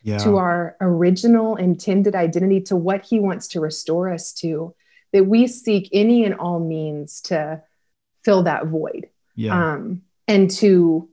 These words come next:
Speaker 2: you know, feel that type of deep connection. But even in the most beautiful contexts with one another, it still isn't,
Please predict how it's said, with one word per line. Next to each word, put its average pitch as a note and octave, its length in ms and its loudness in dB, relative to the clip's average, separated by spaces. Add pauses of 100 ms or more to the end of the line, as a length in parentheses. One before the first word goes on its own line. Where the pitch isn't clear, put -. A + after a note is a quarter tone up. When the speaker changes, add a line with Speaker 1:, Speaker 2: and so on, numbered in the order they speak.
Speaker 2:
you A3 100 4
know, E3 140 2
feel G#3 720 0
that D#3+ 280 -8
type E3+ 280 -4
of D#3+ 200 -4
deep - 260 -4
connection. D#3 680 -8
But D#3 340 -4 (1600)
even A3+ 300 4
in G#3+ 80 4
the G#3 80 4
most F#3 340 0
beautiful F#3 460 2
contexts E3 880 -10
with E3 220 -2
one E3 160 -4
another, D3 580 -6
it F3 180 -6
still F3+ 460 0
isn't, D#3+ 580 -6